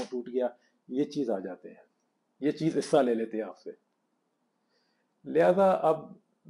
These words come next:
बात ये है कि शायद वीडियो बड़ा हो गया, कुछ बातें मैं भूल गया, लेकिन आज का वीडियो यही था कि मैंने आप लोगों से मशवरा, मुझे,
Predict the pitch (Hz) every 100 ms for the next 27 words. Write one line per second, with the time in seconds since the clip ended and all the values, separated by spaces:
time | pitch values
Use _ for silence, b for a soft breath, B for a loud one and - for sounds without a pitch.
0 | 160 143 156 160 147 151 143 156 156 156
1 | 151 147 135 131 127 123 135 151 _ _
2 | _ - 135 131 123 117 120 143 117 117
3 | 139 139 147 147 - _ _ _ _ _
4 | _ _ 135 117 123 127 156 147 127 120
5 | 139 139 156 143 139 135 131 127 123 -
6 | - 135 - 156 139 135 139 120 143 143
7 | 135 139 123 117 117 117 110 110 101 98
8 | - 110 120 123 117 123 110 - 117 117
9 | 110 120 117